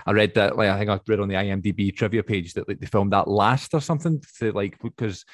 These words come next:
they wanted them to have that camaraderie of being together and working on the film to come across on the screen. The fact that the, they, they are, you know, Marines that have been together or whatever, you know. So that was my favourite scene, just seeing them all kind of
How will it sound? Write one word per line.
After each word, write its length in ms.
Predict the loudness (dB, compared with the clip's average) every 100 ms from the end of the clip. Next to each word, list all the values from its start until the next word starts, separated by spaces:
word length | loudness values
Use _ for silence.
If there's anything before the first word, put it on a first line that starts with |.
| -20 -20 _ -2
they 80 | 2
wanted 340 | 2 2 2
them 180 | 2 0
to 80 | 0
have 260 | 0 0
that 220 | 0 -2 -4
camaraderie 480 | -2 0 0 -2
of 120 | -4 -4
being 160 | -6 -4
together 300 | -2 2 2
and 120 | 0
working 280 | -4 -4 -6
on 80 | -6
the 60 |
film 360 | 2 2 2 -4
to 80 | -6
come 200 | -6 -4
across 340 | 0 -2 0
on 160 | -4 -4
the 60 |
screen. 280 | -2 0 0
The 60 | 0
fact 220 | 0 0
that 100 | -8
the, 160 | -8 -4
they, 120 | -4 -2
they 80 | 0
are, 240 | 2 0
you 120 | -2
know, 260 | -4 -4 -8 _ -6
Marines 380 | -2 -2 -2 -4
that 100 | -4
have 80 |
been 140 | -4 -6
together 340 | -4 -4 -2
or 60 | -2
whatever, 280 | -2 -2 -4
you 120 | -4
know. 160 | -6
So 240 | -6 -8 -10 -18 4
that 40 | 6
was 120 | 6
my 80 | 4
favourite 240 | 4 4
scene, 180 | 0 0
just 220 | -4 -2
seeing 160 | -2 0
them 100 | 0
all 140 | 0
kind 180 | -2 -8
of 140 | -8